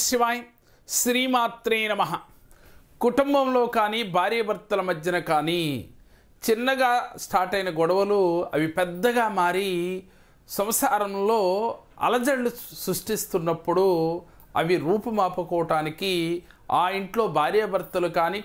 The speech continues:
కుటుంబ సభ్యులు కానీ ఎవరైనప్పటికీ కూడా ఈ చిన్న క్రియ ఆచరించి తీరాలి. వెంటనే ఆ సమస్య తగ్గిపోతుంది,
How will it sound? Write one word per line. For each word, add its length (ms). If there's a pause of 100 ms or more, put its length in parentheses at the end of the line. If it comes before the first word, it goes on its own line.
కుటుంబ 260 (120)
సభ్యులు 360
కానీ 200 (140)
ఎవరైనప్పటికీ 720 (120)
కూడా 220 (560)
ఈ 40 (140)
చిన్న 220 (160)
క్రియ 160 (160)
ఆచరించి 520 (140)
తీరాలి. 560 (680)
వెంటనే 420 (140)
ఆ 20 (100)
సమస్య 380 (600)
తగ్గిపోతుంది, 840